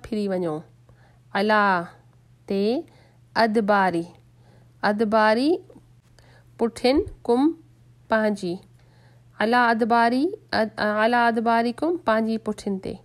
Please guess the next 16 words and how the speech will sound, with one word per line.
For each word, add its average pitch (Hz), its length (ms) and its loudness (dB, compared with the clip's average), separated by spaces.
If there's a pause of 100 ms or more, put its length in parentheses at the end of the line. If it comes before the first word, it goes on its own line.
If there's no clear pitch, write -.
(520)
فتنقلبوا 226 1000 -2
خاسرين، 202 760 0 (420)
نه 208 160 -4
ته 240 320 -2 (460)
توهان 214 460 -2
موٽي 233 480 -2
ويندو 190 520 -4 (720)
خسارو 254 640 -2
پائڻ 214 340 -4
وارا 185 400 -4
ٿي - 160 -16
ڪري 170 340 -8
يا 175 120 -6
نقصان 196 500 -8
پائڻ 175 240 -10
وارا 170 280 -10